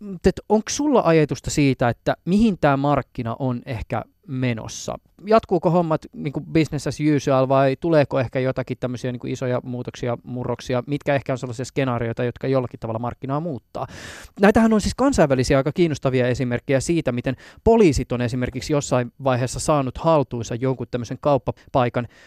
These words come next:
pyörittänyt sitä, siis viittaan ulkoma-, ulkomaiden viranomaisiin, pyörittänyt näitä kauppapaikkoja ja sitä kautta päässyt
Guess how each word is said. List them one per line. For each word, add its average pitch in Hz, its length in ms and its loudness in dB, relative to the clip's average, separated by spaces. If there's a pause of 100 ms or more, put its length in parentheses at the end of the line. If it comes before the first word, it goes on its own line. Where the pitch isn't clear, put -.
(100)
pyörittänyt 170 600 6
sitä, 127 200 -2
siis 135 180 0 (160)
viittaan 135 280 2
ulkoma-, 127 460 0 (120)
ulkomaiden 123 440 0
viranomaisiin, 117 580 0 (260)
pyörittänyt 160 520 4
näitä 131 200 -2
kauppapaikkoja 135 640 2
ja 139 40 2
sitä 226 260 2
kautta 131 300 0
päässyt 127 400 -2